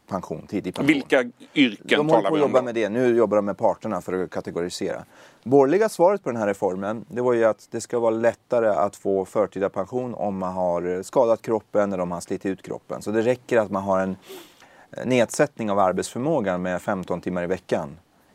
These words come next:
Speaker 1: i förhållande till det yrke som man är i just nu, så ska det räcka för att man ska få förtidspension i Danmark. Och nivåerna på förtidspension är höga dessutom.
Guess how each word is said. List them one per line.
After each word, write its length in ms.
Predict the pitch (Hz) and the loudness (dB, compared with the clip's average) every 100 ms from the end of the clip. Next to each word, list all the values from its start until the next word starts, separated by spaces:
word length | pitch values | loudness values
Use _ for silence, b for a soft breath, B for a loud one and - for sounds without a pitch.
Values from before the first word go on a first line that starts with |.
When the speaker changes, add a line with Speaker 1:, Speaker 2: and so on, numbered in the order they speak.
| b | b
Speaker 1:
i 120 | 131 | -4
förhållande 560 | - 117 127 143 123 101 | 0 2 4 4 2 0
till 120 | 101 | -2
det 160 | 90 - | -2 0
yrke 340 | 113 87 107 | -2 -2 -6
som 140 | - 95 | -4 -4
man 140 | 92 | -2
är 140 | 92 | -2
i 40 | 90 | -2
just 280 | 92 98 156 | -2 -4 -4
nu, 200 | 123 - b b b - | -6 -6 b b b -16
så 120 | 113 | -4
ska 140 | - | 2
det 120 | 120 | 4
räcka 340 | 113 110 - 117 | 4 2 0 -2
för 120 | 107 | -2
att 60 | 92 | -6
man 120 | 90 | -8
ska 140 | 82 | -10
få 160 | - 85 | -6 -4
förtidspension 720 | - 80 - - 85 117 113 | -2 -4 -4 -10 -6 -4 -4
i 20 | |
Danmark. 480 | 92 - 50 - - | -6 -8 -12 -14 -20
Och 180 | - 92 | -8 -6
nivåerna 560 | 92 101 90 110 127 104 | -2 0 4 6 6 2
på 80 | |
förtidspension 580 | 101 90 85 90 98 82 | 0 -4 -4 -8 -6 -8
är 40 | 92 | -6
höga 320 | 104 80 107 | -6 -4 -6
dessutom. 380 | - - - | -8 -14 -18